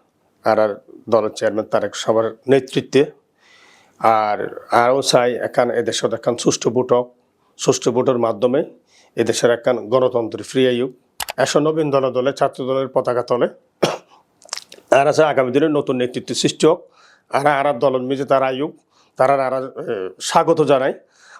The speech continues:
বাংলাদেশ জাতীয়তাবাদী ছাত্র দল হচ্ছে শিক্ষা ঐক্য প্রগতি জাতীয়তাবাদী ছাত্র দলের মূলনীতি এবং আর আর যে, আর আর দলের যে চেয়ার, আর আর দলের যে প্রতিষ্ঠাতা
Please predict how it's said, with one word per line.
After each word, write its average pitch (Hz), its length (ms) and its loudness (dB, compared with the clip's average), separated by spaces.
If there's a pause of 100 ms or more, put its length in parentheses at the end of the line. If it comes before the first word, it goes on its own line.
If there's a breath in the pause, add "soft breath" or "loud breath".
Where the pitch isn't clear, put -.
(120)
বাংলাদেশ 131 400 2
জাতীয়তাবাদী 127 520 0
ছাত্র - 300 -2
দল 139 140 2
হচ্ছে 147 200 -2
শিক্ষা 151 320 0
ঐক্য - 220 -2
প্রগতি 135 380 -2 (380 soft breath)
জাতীয়তাবাদী 120 680 2
ছাত্র - 300 -2
দলের 139 300 0
মূলনীতি 131 380 -2 (400 soft breath)
এবং 131 200 4 (120)
আর 135 80 0
আর 143 180 0
যে, 143 80 -2 (440)
আর 139 80 2
আর 143 120 0 (160)
দলের 127 280 0
যে 120 100 -6 (140)
চেয়ার, 147 300 2
আর 135 160 -2
আর 147 120 0
দলের 131 260 -2
যে 123 80 -4
প্রতিষ্ঠাতা 143 520 -2